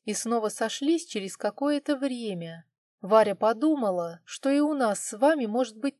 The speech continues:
так же, но я объяснила ей, что взрослые не всегда так делают, особенно когда им нравится кто-то другой. И, конечно, ты тут же рассказала ей, что мне нравится Полина.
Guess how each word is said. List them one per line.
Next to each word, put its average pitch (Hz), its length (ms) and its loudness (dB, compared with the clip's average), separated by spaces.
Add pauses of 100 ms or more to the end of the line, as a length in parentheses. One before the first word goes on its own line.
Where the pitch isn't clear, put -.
так 180 320 0
же, 180 320 -6 (300)
но 202 100 -2
я 202 220 6
объяснила 233 680 -2
ей, 175 540 -6
что - 220 -4
взрослые 247 580 0
не 262 140 -6
всегда 285 480 0
так 180 240 -2
делают, 180 720 -6
особенно 220 540 2
когда 214 320 -2
им 214 180 -2
нравится 254 560 2
кто-то 240 340 -4
другой. 220 800 -4 (840)
И, 214 120 -6
конечно, 247 680 0
ты 233 100 -6
тут 190 240 -8
же 180 140 0
рассказала 190 640 2
ей, 247 260 -2
что - 220 -4
мне 202 180 -4
нравится 214 560 -2
Полина. 185 800 0